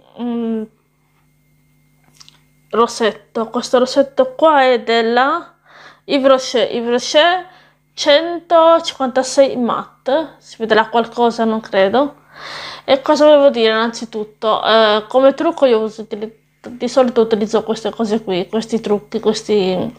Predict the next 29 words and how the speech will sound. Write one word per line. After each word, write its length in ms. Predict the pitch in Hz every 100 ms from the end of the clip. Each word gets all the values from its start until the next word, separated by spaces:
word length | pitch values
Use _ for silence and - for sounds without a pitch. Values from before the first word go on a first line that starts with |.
| - - _
prodottini. 960 | 240 226 240 - 233 214 233 262 - _ _ _
E 100 | 277
mi 160 | 262 269
ci 120 | 254
sto 160 | 311
trovando 380 | 285 277 262 226
bene, 240 | 208 202 196
non 280 | 247 254
dico 240 | 302 320 269
che 100 | 240
li 60 |
uso 240 | 240 226 226
tutti 300 | 247 254 285
i 60 |
giorni 680 | 269 285 277 294 294 302 359 -
o 180 | 214
anche 200 | 220 226
quando 220 | 226 240 226
devo 80 |
fare 220 | 226 285 285
video, 240 | 240 233
ma 100 | 208
li 80 | 208
utilizzo. 680 | 202 214 196 190 - 202 - - _ _ - - _ _
Sento 240 | 226 226
un 60 | 349
rumore 240 | 349 277
strano, 480 | 226 - 202 185 208
una, 260 | 226 220